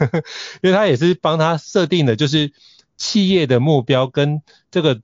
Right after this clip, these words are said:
高阶主管他个人目标之间到底有什么样的落差。他可能刚开始个人目标是说，我身为主管，我就应该要支持我的部属。那，那个顾问也跟我们说，哎，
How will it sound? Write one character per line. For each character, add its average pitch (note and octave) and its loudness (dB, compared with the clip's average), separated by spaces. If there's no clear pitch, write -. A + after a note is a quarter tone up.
高 D3+ 0
阶 D3 -2
主 C3 -2
管 A2+ -2
他 C3 -2
个 G3+ 2
人 A2 0
目 C#3 -2
标 A#2+ -2
之 A#2+ -8
间 B2 -4
到 C#3+ -2
底 G#2+ -6
有 F#2+ -6
什 F#2+ -12
么 G2 -6
样 A2 -2
的 A#2 -2
落 G#2+ -2
差。 G2+ -10
他 F#3 -4
可 - -4
能 C3 0
刚 F3 0
开 G3 0
始 A#2+ -4
个 F#3+ 2
人 D3 2
目 D#3+ 0
标 C#3+ 0
是 B2+ -4
说， C#3+ 0
我 C#3+ -2
身 E3 0
为 D3 2
主 B2 -2
管， A#2+ 0
我 G#2 -4
就 C#3 0
应 C#3 -2
该 C#3 2
要 C#3+ 2
支 C#3+ -4
持 G2 -6
我 G#2 -4
的 G#2 -4
部 A#2 -2
属。 F#2 -12
那， E3+ -2
那 E3 -4
个 C#3+ -2
顾 E3 0
问 E3 2
也 A2+ -2
跟 - -4
我 C3+ 2
们 A2+ -2
说， C#3 0
哎， G3 0